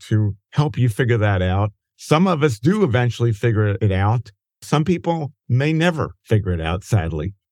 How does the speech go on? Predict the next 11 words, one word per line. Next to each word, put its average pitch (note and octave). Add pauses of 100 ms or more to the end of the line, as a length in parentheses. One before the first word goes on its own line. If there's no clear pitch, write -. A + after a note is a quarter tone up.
(320)
For F#3+
those G3+
of F#3
us, F3
Maya, D3+
who C#3+
are C3+
not C#3+
very D3+
familiar D3 (200)
with D3+